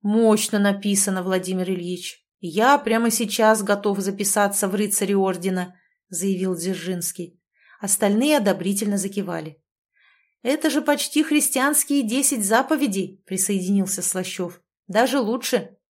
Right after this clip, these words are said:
А ещё похоже на моральный кодекс строителя коммунизма, принятый в тысяча девятьсот шестьдесят первом году", прокомментировал Курчатов. Именно так. Их я принял за основу. Теперь о структуре ордена.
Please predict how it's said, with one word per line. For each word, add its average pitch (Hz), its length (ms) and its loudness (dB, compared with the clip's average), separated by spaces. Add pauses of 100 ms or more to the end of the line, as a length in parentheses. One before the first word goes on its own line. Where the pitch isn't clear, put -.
(680)
А 202 120 -2
ещё 277 340 0
похоже 311 460 4
на 302 100 4
моральный 269 480 4
кодекс 247 460 0
строителя 247 560 0
коммунизма, 220 880 -2
принятый 220 440 -4
в 214 80 -14
тысяча 214 360 -6
девятьсот 220 440 -2
шестьдесят 208 540 -2
первом 208 320 -2
году", 208 500 0 (160)
прокомментировал 185 760 -4
Курчатов. 185 600 -8 (760)
Именно 269 440 0
так. 175 400 -2 (240)
Их 320 280 2
я 202 120 2
принял 226 400 -2
за 196 180 0
основу. 180 540 -4 (420)
Теперь 262 420 0
о 202 140 -6
структуре 220 520 -4
ордена. 180 520 -4